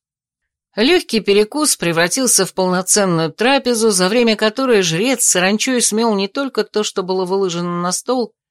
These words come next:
но и остатки хлеба и сыра, найденные на кухне. Видимо, нервничал и пытался забить выводящее из равновесия ощущение тревоги сытостью,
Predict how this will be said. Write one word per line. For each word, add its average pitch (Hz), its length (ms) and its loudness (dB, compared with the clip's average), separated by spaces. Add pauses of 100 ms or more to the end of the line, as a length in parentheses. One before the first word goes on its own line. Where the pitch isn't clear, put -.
(360)
но 202 280 2
и 262 40 2
остатки 262 460 0
хлеба 208 460 -2
и 151 80 -2
сыра, 240 340 0
найденные 190 560 -2
на 170 160 -4
кухне. - 460 -16 (1120)
Видимо, 214 460 2
нервничал 202 720 2
и 151 40 -2
пытался 190 540 0
забить 185 460 -2
выводящее 185 640 0
из 175 140 -2
равновесия 180 640 -2
ощущение 180 640 -2
тревоги 190 500 -2
сытостью, - 680 -4